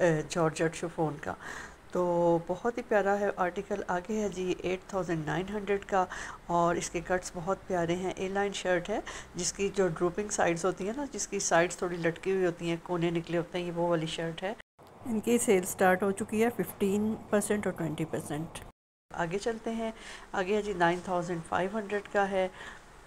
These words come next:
और ये देख लीजिए lawn है। मैं इन ड्रेसेस की आपको actual price बता रही हूँ, तो आपने sale prices खुद निकाल लेनी है, fifteen to twenty percent। बहुत प्यारा है, और neckline पे काम है, और दुपट्टा देखिए शिफॉन के दुपट्टे हैं साथ,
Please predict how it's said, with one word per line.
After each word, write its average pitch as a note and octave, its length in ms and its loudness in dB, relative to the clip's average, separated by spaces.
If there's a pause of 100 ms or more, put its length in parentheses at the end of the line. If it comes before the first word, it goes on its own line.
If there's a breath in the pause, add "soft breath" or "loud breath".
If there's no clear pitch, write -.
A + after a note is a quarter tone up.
(140)
और E3 540 4
ये E3+ 260 0
देख D#3+ 260 -2
लीजिए E3+ 220 -4
lawn E3+ 300 2
है। F3 340 -6 (180)
मैं G#3 200 4
इन G#3+ 120 0
ड्रेसेस G#3 540 2
की G#3+ 180 0
आपको F#3+ 400 4
actual G#3+ 520 0
price E3+ 340 6
बता E3+ 240 4
रही F#3+ 140 -2
हूँ, G#3 140 -2
तो G#3 100 -2
आपने F3 400 2
sale F#3+ 260 -2
prices F#3 420 0
खुद F#3 180 -4
निकाल F3+ 300 4
लेनी F3 220 -2
है, F#3+ 220 -4 (380 loud breath)
fifteen G#3+ 540 2 (220)
to F#3 160 2
twenty F3 300 6
percent। - 600 -6 (260)
बहुत F3+ 220 -8 (100)
प्यारा F3 240 2
है, F#3 220 -2
और E3 240 -2
neckline E3+ 460 -2
पे E3 120 -2
काम E3 300 0
है, F#3 80 -4
और F3+ 60 -4
दुपट्टा E3 380 -2
देखिए E3 300 -4
शिफॉन F#3 380 -4
के G3 120 -2
दुपट्टे E3 360 -2
हैं F#3+ 140 -4
साथ, F#3 260 4